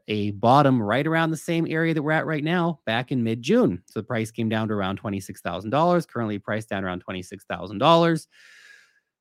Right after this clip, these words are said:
What we need to see now, though, over the next few weeks is a recovery, a push up, and of course, a break over thirty-one thousand dollars, which would become, uh, the neckline up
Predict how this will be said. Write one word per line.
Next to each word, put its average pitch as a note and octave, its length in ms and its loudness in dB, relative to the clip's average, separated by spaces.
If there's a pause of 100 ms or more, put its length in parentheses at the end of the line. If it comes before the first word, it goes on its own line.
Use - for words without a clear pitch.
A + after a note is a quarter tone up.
(200)
What F#3 140 4
we F#3 80 6
need F3 140 4
to D#3+ 60 2
see E3 200 0
now, D3+ 240 4
though, D3+ 120 4
over C#3+ 140 -2
the C3+ 80 0
next C3+ 160 -4
few B2+ 140 -4
weeks B2+ 240 -2
is A#2+ 160 -4
a A2+ 40 0
recovery, C#3 520 0
a - 80 -6
push C3+ 260 -4
up, A#2+ 140 0
and A#2+ 80 -2
of A2+ 80 -4
course, C3+ 420 0
a C#3 300 0 (300)
break C3 460 0
over B2+ 240 2
thirty-one A#2+ 480 2
thousand A2 360 2
dollars, G2+ 440 2
which G#2 180 -6
would F#2+ 120 -6
become, G2 460 -2 (480)
uh, A2 220 -16
the A#2+ 120 -10
neckline A2 720 -4
up - 280 0